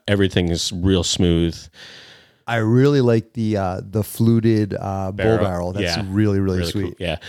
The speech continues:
Speaker 1: And the color, I mean, obviously we'll post a picture for everyone to see, but the color on it is pretty cool. And, um, the only thing I'm not really excited about is that mag release. I think I wanna get that extended one.
Speaker 2: Yeah, that's an easy fix, though.
Speaker 1: Yeah,
Speaker 2: That's,
Speaker 1: easy
Speaker 2: that's
Speaker 1: fix. And, uh, and then I have one more.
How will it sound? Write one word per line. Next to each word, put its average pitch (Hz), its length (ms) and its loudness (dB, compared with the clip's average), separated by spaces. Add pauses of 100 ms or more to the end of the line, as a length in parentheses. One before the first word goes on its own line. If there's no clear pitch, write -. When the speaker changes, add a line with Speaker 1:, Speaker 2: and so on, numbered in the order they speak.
(420)
Speaker 1:
And 123 140 0
the 113 60 -4
color, 127 360 0
I 104 60 -6
mean, 110 160 0
obviously 107 320 0
we'll 98 100 4
post - 280 2
a - 20 -2
picture 90 380 0
for 92 160 -2
everyone 82 260 0
to 78 60 -6
see, 90 240 0
but 82 160 -2
the - 80 -6
color 95 320 0
on 87 160 2
it 87 100 -2
is 85 100 -2
pretty 87 220 -2
cool. 85 680 0
And, 85 560 -2
um, 82 540 -4
the 107 80 2
only 110 160 4
thing 110 160 2
I'm 92 160 2
not 90 260 2
really 92 220 4
excited 87 340 2
about 78 220 2
is 76 120 -2
that 73 140 0
mag 78 300 0
release. 95 320 2
I 76 80 -2
think - 220 -4
I 85 40 2
wanna 78 200 2
get - 100 -2
that 73 140 -2
extended 73 420 -4
one. 76 180 -4 (1200)
Speaker 2:
Yeah, 95 180 -6
that's - 140 -4
an 123 80 2
easy 98 220 2
fix, - 240 -4
though. 76 220 -2
Speaker 1:
Yeah, 98 160 2
Speaker 2:
That's, 95 160 0
Speaker 1:
easy 110 180 0
Speaker 2:
that's 85 300 -2
Speaker 1:
fix. - 100 -8 (300)
And, 110 260 2
uh, 107 260 -2
and 117 160 -6
then 120 80 -10
I 117 60 -10
have 107 220 -14
one 110 160 -16
more. 98 260 -14